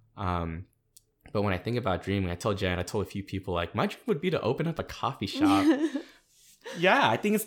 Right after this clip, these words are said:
Speaker 1: the most down-to-earth thing. Like, my baristas have been my favorite people in my life outside people I know. I think serving people a dope and tasty cup of coffee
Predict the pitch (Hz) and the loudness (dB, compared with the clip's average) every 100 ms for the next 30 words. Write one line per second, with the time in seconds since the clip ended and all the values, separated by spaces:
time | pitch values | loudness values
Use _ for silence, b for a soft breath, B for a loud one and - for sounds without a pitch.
0 | - 175 156 156 185 131 123 180 175 170 | 2 4 6 4 2 4 2 4 4 2
1 | 165 160 185 101 87 - 107 101 85 85 | 2 0 2 2 -4 -6 -2 -2 -4 -2
2 | 101 110 104 117 151 143 120 110 101 101 | 0 2 2 2 0 0 0 0 0 2
3 | 92 98 110 - 101 101 95 92 90 92 | 0 0 -2 -4 -6 -2 -2 0 0 -2
4 | - - - - 98 101 98 95 82 90 | -2 -6 -6 -8 -8 -4 -4 -2 -2 -2
5 | - b b b b b - 95 104 - | -6 b b b b b -12 -6 -4 -2
6 | 95 98 92 101 101 95 92 90 - - | 0 0 -2 -6 -2 -2 -2 -4 -4 -12
7 | _ 92 92 87 - 104 101 101 107 104 | _ -12 -10 -10 -8 -8 -8 -6 -6 -6
8 | - 95 - 110 139 135 | -2 -2 -2 -6 -6 -8